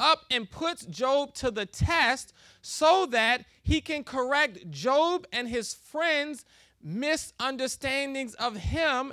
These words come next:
and how the world operates. Ultimately, as Job says here, I mean, as, as Job, as James says,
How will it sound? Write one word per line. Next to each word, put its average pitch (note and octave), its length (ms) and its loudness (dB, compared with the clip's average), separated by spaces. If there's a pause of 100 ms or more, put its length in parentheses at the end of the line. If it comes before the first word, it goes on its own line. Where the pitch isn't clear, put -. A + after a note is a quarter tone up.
and B3 140 -4
how B3+ 340 0
the B3 140 -4
world A#3 520 -2
operates. F3+ 1080 -8 (2500)
Ultimately, G3 720 -4
as D3+ 140 -12
Job E3+ 300 -8
says E3+ 280 -8
here, F3 340 -10 (260)
I - 40 -14
mean, D#3 100 -6
as, D3 100 -10
as C#3+ 140 -12 (220)
Job, A#2+ 340 -14 (340)
as D3+ 220 -8
James A#3 380 -2
says, A3+ 480 -2